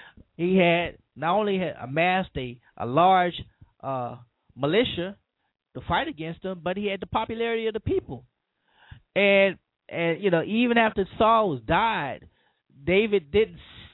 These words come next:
state, you know, David was like, "Okay, I know, be king." What did Saul, what did David do? He killed off the rest of Saul's family, all but one, and he allowed the one who was a quadruple-,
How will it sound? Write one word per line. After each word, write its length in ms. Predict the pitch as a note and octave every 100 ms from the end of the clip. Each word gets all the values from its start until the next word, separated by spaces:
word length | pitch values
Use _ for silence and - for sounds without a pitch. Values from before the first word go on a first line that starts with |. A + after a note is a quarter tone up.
| -
state, 300 | G#3+ A#3 -
you 140 | F#3+
know, 340 | E3 E3+ F#3+ D3
David 300 | A#2+ F#3+ A3+
was 100 | G3
like, 180 | E3+ D#3
"Okay, 400 | E3+ E3+ F#3+ G#3 - -
I 140 | C#3+
know, 200 | E3+ D#3+
be 140 | D#3
king." 300 | D#3+ A#3 A3+
What 140 | G#3+ G#3
did 120 | F#3+ A3+
Saul, 260 | G#3 G#3 -
what 200 | F#3+ F3+
did 120 | F3
David 260 | G3+ G3
do? 120 | A3+ C#4
He 140 | D4+
killed 200 | - B3
off 160 | A#3+ A#3+
the 80 | A#3
rest 180 | A#3+ A#3+
of 100 | A3+
Saul's 260 | A#3 A#3+ -
family, 460 | D#3 B3+ C3 A#2 - _ _ _ _ _ _ _ -
all 220 | - G#3
but 160 | G#3+ G#3+
one, 300 | A3 B3 G3+
and 120 | F#3+
he 80 | F#3+
allowed 440 | F#3+ G3 F#3+ - C#3
the 100 | D#3
one 280 | G3+ G#3
who 80 | G3+
was 240 | G3 D#3 C#3 _ - -
a 80 | C3
quadruple-, 760 | - G3 F3+ - B3+ C4+ C4